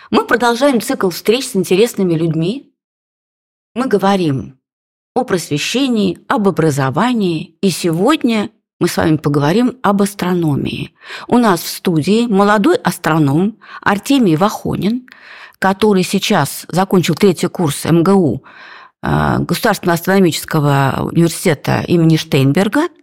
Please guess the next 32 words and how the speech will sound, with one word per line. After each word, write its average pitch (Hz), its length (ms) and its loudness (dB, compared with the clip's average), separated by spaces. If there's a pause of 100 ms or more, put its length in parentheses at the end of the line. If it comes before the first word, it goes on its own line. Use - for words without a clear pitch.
(160)
и 220 260 4
также 262 320 -2
является 208 680 2
сотрудником 196 640 0
Кавказской 196 560 -2
обсерватории. 175 880 -6 (400)
Профессионально 202 800 2
и 180 100 4
всерьез 180 580 0
уже 156 180 0
много 160 300 2
лет 196 260 2
занимается 160 520 0
астрономией. 147 580 -2 (240)
И - 80 -2
мы 285 140 4
сегодня 233 280 2
поговорим 180 480 0
о 170 80 2
том, 320 220 0
зачем 180 300 -2
вообще 147 240 -4
нужна 139 300 -2
астрономия, 196 500 -2
какие 170 320 -4
задачи 147 440 -4
она 139 200 0
решает, 208 480 -6
что - 180 -2
она 170 160 0
нам 147 220 -2
дает, 143 460 -4